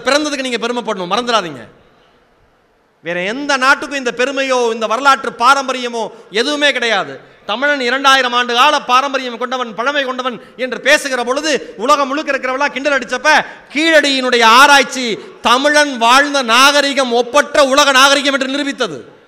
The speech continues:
இந்த நாடு அந்த மாதிரி, இந்த தேசம் அந்த மாதிரி, நம்ம உணர்வு அந்த மாதிரி. எங்க போனாலும் இந்தியன் ஜெயிக்கிறான், எங்க போனாலும் தமிழன் ஜெயிக்கிறான். ஏன்?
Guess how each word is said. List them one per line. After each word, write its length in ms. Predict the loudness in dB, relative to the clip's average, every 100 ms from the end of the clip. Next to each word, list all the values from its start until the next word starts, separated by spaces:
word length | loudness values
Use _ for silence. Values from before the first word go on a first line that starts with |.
| _ _ _ _ _ _ _ _ _ _ _ _ _ _ _ _ _ _ _
இந்த 140 | -10 0
நாடு 300 | 4 4 4
அந்த 160 | 0
மாதிரி, 320 | 0 -2 -2
இந்த 160 | -8 -4
தேசம் 360 | 0 0 0 -6
அந்த 180 | -4
மாதிரி, 360 | 0 0 0 -6 -10 -18 -12
நம்ம 200 | -6 -4
உணர்வு 360 | 0 2 2 2
அந்த 160 | 0
மாதிரி. 340 | 2 2 0 -2
எங்க 400 | -2 2 4 4
போனாலும் 440 | 4 4 4 4
இந்தியன் 340 | 0 0 0 0
ஜெயிக்கிறான், 420 | -2 0 0 0 -8 -6
எங்க 300 | -2 2 2
போனாலும் 400 | 4 4 4 2
தமிழன் 360 | 0 0 -2 -2
ஜெயிக்கிறான். 420 | -2 0 -2 0
ஏன்? 260 | 0 0